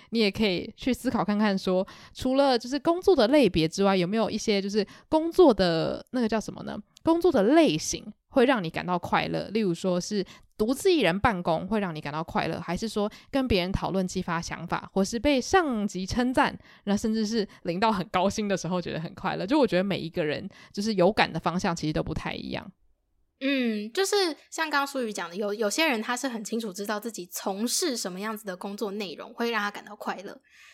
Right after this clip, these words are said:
Speaker 2: 可是我觉得就我出社会的这几年的感想，我自己觉得比起真的从事的事情，有的时候工作的附加价值反而是你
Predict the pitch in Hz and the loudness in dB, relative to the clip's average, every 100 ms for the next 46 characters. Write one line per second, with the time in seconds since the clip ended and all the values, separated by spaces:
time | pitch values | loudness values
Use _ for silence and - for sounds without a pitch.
0 | - - 240 339 339 277 _ - 233 247 | -16 -6 -4 -2 -2 -4 _ -2 0 0
1 | 311 320 _ _ _ - 330 254 185 - | 0 -2 _ _ _ -6 -2 0 -2 -4
2 | 254 240 - 247 240 220 196 - 277 - | -4 -4 -2 -2 0 -2 -4 -10 -14 -6
3 | 269 254 202 185 185 208 - - 214 240 | -4 -4 -6 -6 -4 -6 -6 -8 -6 -4
4 | 185 - _ _ _ 226 220 339 233 196 | -4 -6 _ _ _ -4 -4 -4 -6 -4
5 | 190 208 196 233 240 277 202 185 277 277 | -2 -2 -4 -6 -4 -4 -6 -2 0 0
6 | 240 202 190 - 208 196 220 208 180 175 | -2 -6 -6 -6 -4 -4 -6 -6 -10 -10
7 | 202 214 220 226 302 285 - - - - | -6 -4 -4 0 0 0 -6 -20 -8 -4
8 | 302 320 330 247 226 - 247 233 226 233 | -4 -4 -2 -2 -2 -6 -6 -2 -2 -2
9 | 220 - 180 180 190 180 185 247 214 165 | -4 -6 -10 -10 -10 -8 -6 -4 -6 -8
10 | 165 | -16